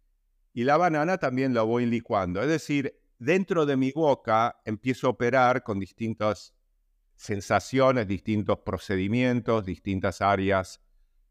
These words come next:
Y termino generando algo que me funciona, porque me mantiene la ansiedad también de andar en bicicleta. Te-, tenía varias ventajas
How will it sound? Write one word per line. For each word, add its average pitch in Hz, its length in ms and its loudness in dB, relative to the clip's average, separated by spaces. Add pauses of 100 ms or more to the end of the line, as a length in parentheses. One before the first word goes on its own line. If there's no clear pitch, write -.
Y 127 120 -2
termino 147 500 2
generando 139 560 0
algo 156 240 2
que 135 100 -4
me 113 140 -2
funciona, 107 920 -2
porque 92 260 -4
me 92 140 -4
mantiene 107 760 -2
la 98 140 2
ansiedad 104 420 2
también 113 360 2
de 107 60 2
andar 98 200 0
en 98 100 -2
bicicleta. 110 760 0 (540)
Te-, - 140 -2
tenía 160 360 2
varias 147 580 2
ventajas 143 760 -2